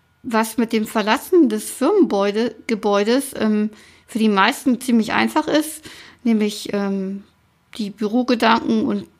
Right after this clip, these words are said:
den Büroärger einfach, ähm, hinter der Tür oder hinter der Mauer zu lassen, das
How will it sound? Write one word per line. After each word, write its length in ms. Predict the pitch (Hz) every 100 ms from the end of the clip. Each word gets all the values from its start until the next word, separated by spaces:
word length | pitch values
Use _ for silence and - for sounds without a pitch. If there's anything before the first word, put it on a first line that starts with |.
| _ -
den 140 | 214 208
Büroärger 680 | 220 285 - 247 233 226 -
einfach, 500 | 220 220 226 - 220
ähm, 320 | 208 202 202 - - - -
hinter 340 | - 254 247
der 160 | 208 208
Tür 320 | 302 294 233
oder 100 | 214
hinter 280 | 226 233 220
der 100 | 202
Mauer 300 | 226 277 302
zu 140 | 285
lassen, 360 | 262 269 269 262 - - - - _ _ -
das 280 | 233 226